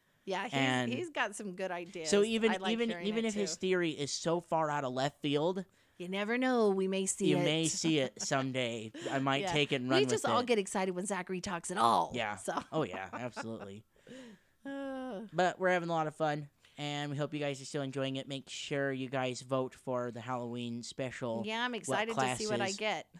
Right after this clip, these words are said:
Speaker 2: This will be the last week for that. We gotta, we gotta start rolling up the characters so we can begin playing
Speaker 1: I'm
Speaker 2: that.
Speaker 1: excited.
Speaker 2: So make sure you tune into that. We have it planned out. S-, uh, it is going to be a module.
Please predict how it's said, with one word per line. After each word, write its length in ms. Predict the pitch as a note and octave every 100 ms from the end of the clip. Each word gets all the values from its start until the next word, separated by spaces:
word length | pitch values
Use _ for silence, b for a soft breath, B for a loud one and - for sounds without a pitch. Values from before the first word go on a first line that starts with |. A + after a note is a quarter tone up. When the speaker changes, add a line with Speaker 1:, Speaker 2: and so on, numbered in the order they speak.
| - _ _
Speaker 2:
This 240 | D#3 E3
will 80 | F#3
be 100 | F3+
the 140 | E3+ D#3+
last 360 | D3 C#3+ B2+
week 280 | C#3 C#3+ C3
for 180 | - C#3
that. 360 | C3+ C3+ C3+ - _
We 120 | C#3
gotta, 260 | C3+ B2+ A#2+
we 140 | C3
gotta 180 | B2+ B2+
start 240 | - B2
rolling 280 | B2 B2 B2+
up 100 | A#2+
the 60 | -
characters 440 | - A#2+ - A2
so 120 | -
we 80 | A2
can 140 | G#2 A2
begin 240 | G#2+ A2+
playing 320 | G#2+ A#2+ A2+
Speaker 1:
I'm 160 | A2 D#3+
Speaker 2:
that. 100 | G3+
Speaker 1:
excited. 920 | A#3+ - - C4+ F#4+ F4 D#4+ D#4 D#4+ D4 _
Speaker 2:
So 600 | - C3 A#2+ A#2+ A#2 A#2+ D#3
make 180 | C#3
sure 140 | - D3
you 60 |
tune 260 | C3 - C#3+
into 220 | C3+ C#3+
that. 200 | C3 C3 C3
We 60 |
have 180 | B2 C#3
it 100 | A#2+
planned 340 | - D3 D3
out. 320 | C#3 C3+ C#3 - b b _
S-, 220 | - - - _
uh, 300 | C#3+ C3+ C3+ C3 - _ _ -
it 160 | C#3+
is 140 | C#3 C3
going 240 | D3+ C#3+
to 120 | C3+ C#3
be 400 | C#3+ C#3+ C#3+ - _ _ _ -
a 140 | C3
module. 580 | E3+ E3 C3+ C#3+ C3+ F3+